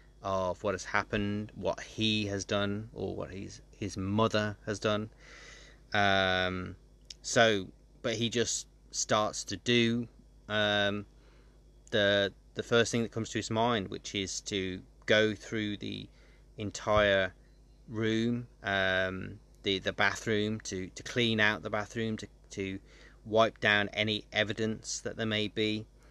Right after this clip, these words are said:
Um, uh, Norman puts, um, Marion's, uh,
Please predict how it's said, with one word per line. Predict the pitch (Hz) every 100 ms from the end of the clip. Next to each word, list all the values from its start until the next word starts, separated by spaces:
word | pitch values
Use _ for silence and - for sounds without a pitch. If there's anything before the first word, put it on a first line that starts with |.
| - - - -
Um, | 101 95 95 95 92 92 92 92 - - - - - 107
uh, | 98 95
Norman | 110 104 104
puts, | - - 110 - - - -
um, | 104 95 92 90 92 104 -
Marion's, | 113 101 101 95 92 92 - - -
uh, | 95 92 92